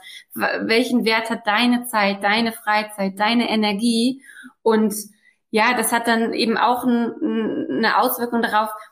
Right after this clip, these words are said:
wie du dich selber wertschätzt und wie du rausgehst, agierst und was du eben auch erreichen möchtest. Und ich bin da ganz bei dir,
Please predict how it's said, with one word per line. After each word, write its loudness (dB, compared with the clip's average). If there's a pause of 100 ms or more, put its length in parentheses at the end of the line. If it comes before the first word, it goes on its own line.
(120)
wie -2
du 2
dich -2
selber 0
wertschätzt 0
und 0
wie 0
du 0
rausgehst, -2
agierst 0 (260)
und 0
was -2
du -2
eben 0
auch -2
erreichen 0
möchtest. 0
Und 0
ich -6
bin -2
da 2
ganz -2
bei 0
dir, 2